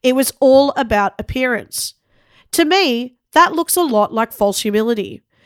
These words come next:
And we should take the seriousness of the warning here that Peter gives. When we falsify the attitudes of our heart for the sake of saving face or, or looking good amongst our peers, we might be lying to ourselves,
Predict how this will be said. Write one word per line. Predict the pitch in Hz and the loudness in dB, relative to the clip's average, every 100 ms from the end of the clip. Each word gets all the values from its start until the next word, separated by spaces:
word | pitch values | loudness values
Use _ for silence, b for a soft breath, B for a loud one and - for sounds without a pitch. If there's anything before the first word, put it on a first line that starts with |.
| b b - | b b -2
And | 269 | 2
we | 311 | 2
should | - 320 | 0 -2
take | - 339 349 | 0 -2 0
the | 370 | 0
seriousness | - 349 359 381 - 220 202 | 2 2 2 2 0 -2 -4
of | 220 | -4
the | 214 | -4
warning | 214 220 254 277 | -2 0 0 -2
here | - 202 | -4 -2
that | 196 - | -2 -4
Peter | 202 214 | -2 -2
gives. | 202 220 233 - - - b b b | -2 -4 -6 -8 -14 -14 b b b
When | 254 285 | -2 0
we | 381 | 0
falsify | 370 - 285 320 359 277 247 233 | -2 2 2 2 -4 0 0 0
the | 220 - | -4 -2
attitudes | 233 269 - 269 240 | -2 -2 -4 -6 -6
of | 247 | -2
our | 226 | -2
heart | 208 208 160 - | 0 -2 -2 -4
for | |
the | 208 | -2
sake | 208 - 247 277 - | -2 2 2 0 -6
of | 226 214 | -6 -2
saving | - 226 247 285 | 0 0 -2 -6
face | - 233 220 131 - - b | -8 -4 -2 -4 -10 -12 b
or, | - 233 - | 2 2 2
or | 247 220 | 0 2
looking | 262 277 302 262 | 2 0 -2 0
good | 247 226 185 | 2 2 0
amongst | 208 220 240 - | -2 -2 -2 0
our | 269 | 0
peers, | 262 262 226 185 - - b b b b b | 0 -4 -4 -4 -8 -16 b b b b b
we | 285 330 | 0 2
might | 311 359 403 | 4 2 2
be | 381 | 0
lying | 339 277 269 254 | 0 2 0 -2
to | - 233 | -2 -2
ourselves, | 220 - 196 208 381 - | 0 -2 -2 -2 -4 -8